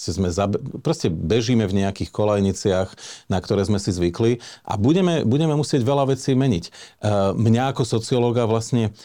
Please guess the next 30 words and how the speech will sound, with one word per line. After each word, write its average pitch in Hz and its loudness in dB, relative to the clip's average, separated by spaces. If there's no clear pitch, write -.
paradoxne, 113 0
e, - -4
menej 117 2
zaujímajú 117 2
tie 110 0
technológie 117 0
samotné, 101 -2
to 98 0
zaujíma 92 2
určite 90 -2
pani 104 0
Bielikovú. 120 0
E, 98 0
mňa 139 2
vlastne 139 -2
skôr - 0
zaujíma 123 2
d-, 101 -8
d-, - -4
ten, 113 0
ten 107 2
dopad, - -4
hej? 151 0
A 110 0
veľmi 127 0
často 123 -2
nezamýšľané 98 0
dopady. 87 -2
E, - -12
príklad, 143 0